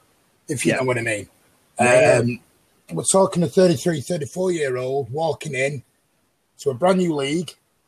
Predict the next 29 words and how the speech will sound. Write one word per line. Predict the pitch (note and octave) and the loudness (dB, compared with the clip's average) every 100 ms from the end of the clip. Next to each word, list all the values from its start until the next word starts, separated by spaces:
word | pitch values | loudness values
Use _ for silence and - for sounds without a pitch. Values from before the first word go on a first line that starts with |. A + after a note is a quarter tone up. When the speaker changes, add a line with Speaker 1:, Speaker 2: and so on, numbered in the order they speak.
| _ _ _ _ _ | _ _ _ _ _
Speaker 1:
brand | F3+ F#3 | 2 2
new | F3 D3 | 0 -4
team, | - D3 E3+ F3 - _ _ _ _ _ _ _ _ _ _ _ - | 0 2 2 -2 -8 _ _ _ _ _ _ _ _ _ _ _ -12
and | C3 C3+ C3 C3 | -8 -6 -6 -8
we're | |
gonna | C3+ C#3+ | -8 -10
pay | B2 C#3+ C3+ | -6 -4 -4
him | B2 | -2
so | - F3 | 2 2
much | E3 D3 D#3+ - - | 4 0 0 -8 -12
for | - B2 B2+ B2+ B2 _ _ | -6 -4 -2 -4 -6 _ _
probably, | D3 C3+ B2+ | -8 -4 -4
what, | A2+ A2 | -4 -4
eighteen | D3 F3 - G3 G3 | -4 -4 0 4 6
months? | G#3+ A3 - - - _ _ _ _ _ _ - | 4 2 -6 -10 -12 _ _ _ _ _ _ -8
Speaker 2:
Mm-hmm. | A#2+ C3 C3 | -4 -4 -4
Speaker 1:
And | C3+ | -4
I | D#3+ | -2
understand | D#3+ C#3+ - C#3+ C3+ | -2 -2 -2 -4 -4
there's | C3+ - - C3+ | -8 -10 -16 -8
rumours | C3+ C3+ B2+ C3+ | -6 -4 -6 -6
of | B2+ A#2+ B2+ | -6 -6 -6
New | C3 | -4
York | C3 B2+ C3 B2+ B2 - | 0 2 4 4 2 -6
and | A#2+ A#2+ | -6 -2
then | A#2+ A#2+ - | -2 -4 -6
ambassador | B2 A#2 B2+ - C3 B2 | -6 0 0 0 -2 -2
roles | B2+ B2 B2 A#2+ | -2 0 -2 -2
afterwards, | B2 - B2 B2 B2 - | -6 -6 -2 -2 -4 -10